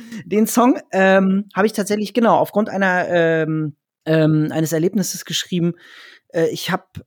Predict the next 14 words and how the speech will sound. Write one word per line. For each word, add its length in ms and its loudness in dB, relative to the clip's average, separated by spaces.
äh, 300 -16
eine 140 -4
lange 340 0
Zeit 360 -4
in 240 0
Farnwald 680 -2
gelebt 300 -6
in 140 -4
Hannover 560 -2
und 180 -4
bin 140 -2
zum 200 -2
Supermarkt 480 -2
gegangen 500 -2